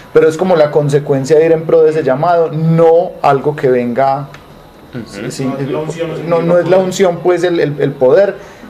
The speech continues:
Speaker 1: sino, sino ese, ese poder se manifiesta cuando yo me
Speaker 2: Exacto.
Speaker 1: encamino
Speaker 2: Hay quien
Speaker 1: conforme
Speaker 2: busca,
Speaker 1: a la
Speaker 2: hay
Speaker 1: unción.
Speaker 2: quien busca la unción como un poder,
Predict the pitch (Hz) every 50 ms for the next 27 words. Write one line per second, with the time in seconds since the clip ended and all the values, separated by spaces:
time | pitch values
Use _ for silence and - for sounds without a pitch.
0 | - - - 143 143 139 139 135 135 131 113 - - 143 139 139 135 135 127 170
1 | 170 165 160 160 156 156 175 165 - 180 175 175 170 165 165 165 175 156 139 123
2 | 127 127 127 123 123 120 117 - 135 131 - 131 123 120 117 110 110 117 113 120
3 | 120 120 110 98 - 113 110 107 113 117 123 127 - - 156 - 180 196 190 175
4 | 208 - - - 208 165 151 151 147 147 180 175 160 190 175 - 196 170 156 139
5 | 127 - 143 135 131 - 165 170 175 170 165 160 - 170 170 165 170 165 165 156
6 | 156 -